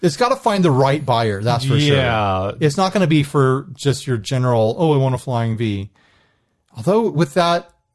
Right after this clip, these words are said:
Speaker 1: that shape that I'm hot on, it might be a good refin project for someone who wants that shape of Flying V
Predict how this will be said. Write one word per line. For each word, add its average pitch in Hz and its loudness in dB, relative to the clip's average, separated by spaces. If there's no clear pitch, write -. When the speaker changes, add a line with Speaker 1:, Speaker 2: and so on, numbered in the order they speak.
Speaker 1:
that 135 0
shape 202 -2
that 127 2
I'm 135 -2
hot 156 0
on, 101 -2
it 147 2
might 151 0
be 147 2
a 147 0
good 123 0
refin 110 0
project 98 -10
for - -8
someone 117 -2
who 113 0
wants 117 -2
that 123 -2
shape 139 0
of 139 -2
Flying 123 0
V 107 -4